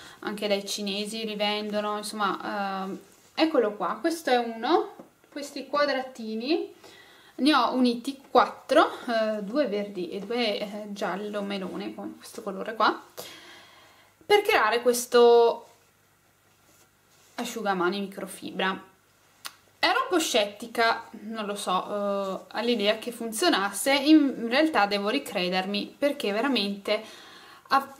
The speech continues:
mm, non mi piace l'effetto che ha sulle mani, un effetto un po' elettrostatico mi sembra, comunque, mm, vabbè.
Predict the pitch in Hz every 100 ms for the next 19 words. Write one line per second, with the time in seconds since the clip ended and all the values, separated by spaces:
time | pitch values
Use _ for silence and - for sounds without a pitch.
0 | 247 254 254 294 480 - 262 247 330 311
1 | - - 233 226 - - 247 233 233 233
2 | 220 220 220 202 - - 220 220 208 190
3 | 202 208 208 208 - - - 269 294 247
4 | 240 208 208 208 196 - - 175 185 202
5 | 202 202 - 202 196 202 220 214 208 202
6 | 196 - - - 202 - 208 170